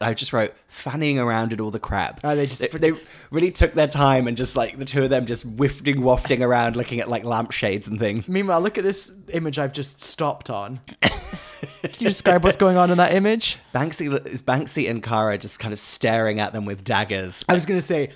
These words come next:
Speaker 2: the word
Speaker 1: With,
Speaker 2: daggers.
Speaker 1: with daggers. And, uh, Banksy really looks like a kind of gorgeous high elf priestess, but in a, a French beret.
Speaker 2: Yeah.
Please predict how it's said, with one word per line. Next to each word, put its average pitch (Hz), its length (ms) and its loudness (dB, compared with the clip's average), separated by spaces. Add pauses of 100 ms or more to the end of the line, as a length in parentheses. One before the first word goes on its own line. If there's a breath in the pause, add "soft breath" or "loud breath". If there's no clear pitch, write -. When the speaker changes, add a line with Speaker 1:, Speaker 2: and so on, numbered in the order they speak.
Speaker 2:
the 160 80 -4
word 139 180 0
Speaker 1:
With, 147 140 2
Speaker 2:
daggers. 143 220 4
Speaker 1:
with 127 100 -4
daggers. 117 560 2
And, 120 160 -2
uh, 113 220 -4 (200)
Banksy 160 360 -4
really 131 180 2
looks 123 200 -2
like - 120 -8
a 113 80 -4
kind 113 160 -6
of 95 120 -10
gorgeous 117 480 -2
high 110 460 0
elf 110 460 -6
priestess, - 580 -4
but - 200 -4
in 101 340 -6 (240)
a, 113 100 -6 (200)
a 117 40 -2
French 120 420 -2
beret. 110 460 0
Speaker 2:
Yeah. 135 340 -2